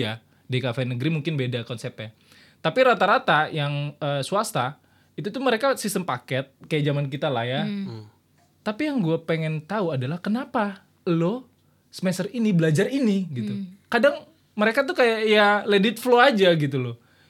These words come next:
Speaker 1: Kayak datang, "Ya udah gue dapet mata kuliah ini," gitu. Tapi dia nggak ngerti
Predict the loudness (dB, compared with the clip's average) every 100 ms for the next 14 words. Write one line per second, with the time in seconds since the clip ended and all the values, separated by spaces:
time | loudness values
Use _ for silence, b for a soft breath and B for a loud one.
0 | b 0 2 2 2 0 2 2 4 2
1 | 0 -2 -4 -2 -2 0 0 -2 -4 -4
2 | -2 -2 0 2 0 0 -2 -4